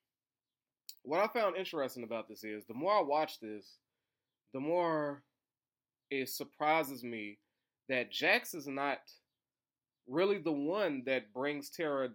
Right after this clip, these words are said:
deeper into the M C world. You know, contrary to popular belief, if your man runs with a motorcycle gang and you're a square and you get with that,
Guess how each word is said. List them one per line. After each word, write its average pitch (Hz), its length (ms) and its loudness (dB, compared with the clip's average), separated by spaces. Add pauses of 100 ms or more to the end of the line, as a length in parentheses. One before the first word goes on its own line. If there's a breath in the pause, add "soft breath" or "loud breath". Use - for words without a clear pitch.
deeper 127 560 -6 (360)
into 131 260 -6
the 127 140 -6
M 135 160 -4
C 185 160 -8
world. 110 360 -8 (1300)
You 170 120 -2
know, 139 120 4
contrary 233 460 2
to 175 60 0
popular 160 340 2
belief, 131 340 -4 (680)
if 139 160 -8
your 139 100 -2
man 202 400 4
runs 165 340 2
with 139 120 -2
a 127 40 -4
motorcycle 127 560 0
gang 107 400 -6 (140)
and 113 140 -8
you're 127 180 -4
a 110 60 -8
square 110 560 -6 (1500)
and 123 380 0
you 160 140 -4
get 165 300 2
with 123 200 -2 (1080)
that, 117 280 2